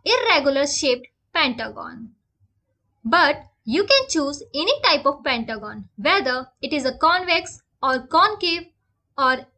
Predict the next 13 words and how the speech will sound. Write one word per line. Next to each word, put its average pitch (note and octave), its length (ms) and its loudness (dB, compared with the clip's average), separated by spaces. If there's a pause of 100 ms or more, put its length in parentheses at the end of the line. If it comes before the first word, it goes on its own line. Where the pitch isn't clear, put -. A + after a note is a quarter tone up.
(120)
regular F4+ 600 2 (360)
or C4+ 200 0 (100)
irregular. A3+ 720 -2 (560)
And F#4+ 260 2 (300)
it A4+ 120 0
will B4 200 2
be G4 160 2
true D4+ 340 -4
for E4 220 4
all. A#3+ 480 0 (720)
You F#4+ 180 0
can A#4 220 2
watch D4 380 0